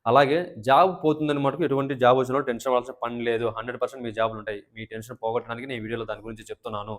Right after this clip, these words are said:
So పక్కా ఇన్ఫర్మేషన్, పక్కా రీజన్ అనేది ఎవరికీ తెలియదు. మీరు ఎటువంటి వీడియో చూసినా కూడా, ఎటువంటి రీజన్ చెప్పినా కూడా నమ్మవద్దు. ఓకేనా?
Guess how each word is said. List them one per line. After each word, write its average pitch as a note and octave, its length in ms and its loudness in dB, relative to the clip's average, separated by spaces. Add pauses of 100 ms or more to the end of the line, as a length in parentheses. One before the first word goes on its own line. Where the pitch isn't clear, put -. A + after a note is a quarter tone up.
(380)
So F#3+ 100 0 (460)
పక్కా D#3 340 4 (120)
ఇన్ఫర్మేషన్, C#3+ 500 -2
పక్కా E3+ 400 2 (240)
రీజన్ C#3+ 280 4
అనేది C#3 260 -2
ఎవరికీ C#3 380 2
తెలియదు. A2+ 420 -4 (420)
మీరు A#2+ 140 -2
ఎటువంటి B2+ 380 0
వీడియో B2 220 2
చూసినా A#2 280 -8
కూడా, B2+ 200 4 (280)
ఎటువంటి B2 380 -4 (160)
రీజన్ A#2 260 -4
చెప్పినా A#2 220 -10
కూడా C#3 160 -4
నమ్మవద్దు. A2+ 500 -6 (380)
ఓకేనా? A#2 280 -6